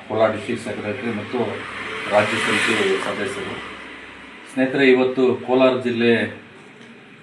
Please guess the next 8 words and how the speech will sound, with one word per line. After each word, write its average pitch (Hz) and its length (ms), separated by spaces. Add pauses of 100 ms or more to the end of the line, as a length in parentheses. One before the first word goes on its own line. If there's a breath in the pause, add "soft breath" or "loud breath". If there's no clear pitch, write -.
(340)
ಕಟ್ಟಡ 127 220
ಕಾರ್ಮಿಕರ 120 580
ಸಮಾವೇಶ, 117 600
ನಾಲ್ಕನೇ 117 540
ಸಮಾವೇಶ 110 540
ಮಾಡಬೇಕು 104 540
ಅಂತ 104 160
ಹೇಳ್ಬಿಟ್ಟು, 101 580